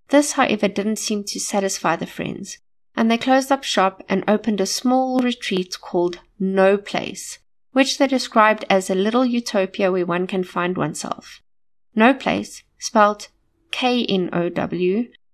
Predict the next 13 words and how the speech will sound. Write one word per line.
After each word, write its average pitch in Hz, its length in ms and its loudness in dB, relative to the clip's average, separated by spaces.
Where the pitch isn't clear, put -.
was 226 200 0
a 220 80 -2
homonym 233 720 0
that 208 180 -2
basically 269 460 0
represented 196 760 -4
their 175 140 -2
thirst 240 380 0
for 254 100 0
knowledge 196 480 0
and 208 140 4
also 220 320 2
the 202 340 4